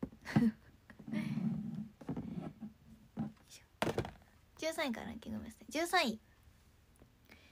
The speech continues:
ベベモンさん、ありがとうございます。十二位。ゆうまかこ熊本さん、ありがとうございます。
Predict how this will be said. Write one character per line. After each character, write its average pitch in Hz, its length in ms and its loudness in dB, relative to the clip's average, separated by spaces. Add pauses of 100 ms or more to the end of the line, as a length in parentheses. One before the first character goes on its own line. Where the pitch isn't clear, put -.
(380)
ベ 330 120 4
ベ 370 120 8
モ 311 180 4
ン 277 40 2
さ 254 140 2
ん、 233 40 4
あ 226 40 4
り 214 100 8
が 226 80 6
と 220 100 0
う - 20 2
ご 208 80 0
ざ 214 80 0
い 208 60 2
ま 208 540 2
す。 - 160 -4 (1200)
十 285 200 2
二 302 300 4
位。 - 80 -2 (360)
ゆ 285 100 4
う 294 40 8
ま 247 140 8
か 247 120 6
こ 226 100 2
熊 285 240 6
本 320 200 0
さ 302 180 2
ん、 - 20 4
あ 277 40 4
り 254 80 2
が 240 100 2
と 233 100 2
う - 20 4
ご 226 60 2
ざ 226 80 2
い 226 40 6
ま 226 560 6
す。 - 140 -4